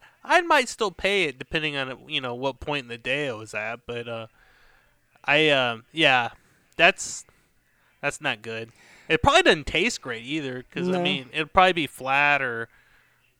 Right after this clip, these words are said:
Speaker 1: skunk or, I mean, it's already bad beer.
Speaker 2: I mean, it was Bud Light, so.
Speaker 1: It's Bud Light, so, you know.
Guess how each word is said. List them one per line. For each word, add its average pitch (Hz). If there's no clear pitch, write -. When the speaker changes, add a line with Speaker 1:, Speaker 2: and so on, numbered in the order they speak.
Speaker 1:
skunk 135
or, 110
I 143
mean, 165
it's 165
already 151
bad 120
beer. 131
Speaker 2:
I -
mean, 143
it 135
was 131
Bud 147
Light, 127
so. 113
Speaker 1:
It's 135
Bud 131
Light, 120
so, 120
you 127
know. 113